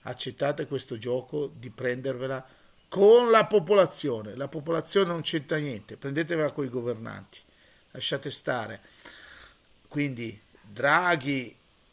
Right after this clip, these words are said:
non gli devi dare del mangia spaghetti perché è un'offesa all'Italia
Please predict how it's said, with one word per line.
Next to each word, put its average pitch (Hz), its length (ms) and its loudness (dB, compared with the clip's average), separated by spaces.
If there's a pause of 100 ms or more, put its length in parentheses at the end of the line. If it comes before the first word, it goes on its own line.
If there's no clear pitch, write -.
(260)
non 156 180 -6
gli 160 100 2
devi 165 160 8
dare 127 200 2
del 117 120 -4
mangia 117 300 -6
spaghetti 110 520 -8
perché - 280 -12
è - 20 -4
un'offesa 123 440 -4
all'Italia 117 640 -6